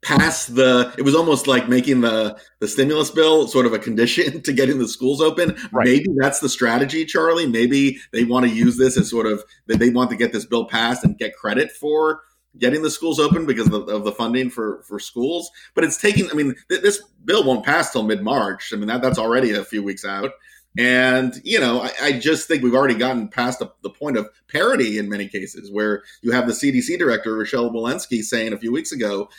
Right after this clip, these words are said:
Speaker 1: like, "It's safe to open the schools." And then, sh-, you know, I, I wish we got the kind of leaks from the Biden White House that we did in the Trump administration, because it's pretty clear that there was some political hands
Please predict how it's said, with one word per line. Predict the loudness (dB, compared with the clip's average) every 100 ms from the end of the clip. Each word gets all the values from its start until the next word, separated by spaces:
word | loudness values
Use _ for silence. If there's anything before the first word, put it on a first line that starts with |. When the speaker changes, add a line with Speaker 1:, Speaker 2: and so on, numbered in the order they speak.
| _
Speaker 1:
like, | -6
"It's | -4 0
safe | 0 0
to | -2
open | -6 -4 -2
the |
schools." | -2 -4 -2 0 0 -2 -2
And | 0
then, | 0 -2 -8 -14
sh-, | -10 -8 -8 -8
you | 0 2
know, | 2 -2 -2
I, | 0 2
I |
wish | 6 6 4
we |
got | 2 2
the | 0
kind | 0 2
of | 2
leaks | 2 0 0 -8
from | -6 -4 -2
the | 0
Biden | -2 0 0
White | 2 2
House | 2 -2
that | -4
we | -6
did | -4 -2
in | -4
the |
Trump | -6 -10 -10 -10 _ _
administration, | -2 0 0 -2 -2 -2 -4 -4
because | -4 -4
it's | -2
pretty | 0 0
clear | -2 -6 -2 2 2 2 0 -4 -6
that | -2
there | 2
was | 2 0
some | -4
political | -2 -2 -2 -2 -2
hands | 0 -2 -4 -6